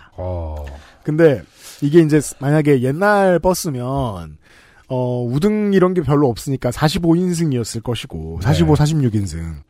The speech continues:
Speaker 2: 그러면 이제 십오 분 시간 주면은 다들 휴게소 가서 뭐 먹고 화장실 갑니다.
Speaker 1: 네.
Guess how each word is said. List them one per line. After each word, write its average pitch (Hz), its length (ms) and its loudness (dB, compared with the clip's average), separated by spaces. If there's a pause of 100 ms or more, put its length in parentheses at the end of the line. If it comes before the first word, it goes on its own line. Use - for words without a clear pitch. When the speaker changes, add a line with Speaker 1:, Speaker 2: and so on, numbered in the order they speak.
(220)
Speaker 2:
그러면 180 640 2
이제 139 120 0
십오 202 320 4
분 190 320 -2
시간 214 320 0
주면은 151 400 -2
다들 147 480 4
휴게소 202 320 4
가서 156 220 2
뭐 143 200 0
먹고 151 540 4
화장실 190 320 0
갑니다. 131 600 0
Speaker 1:
네. 92 280 -10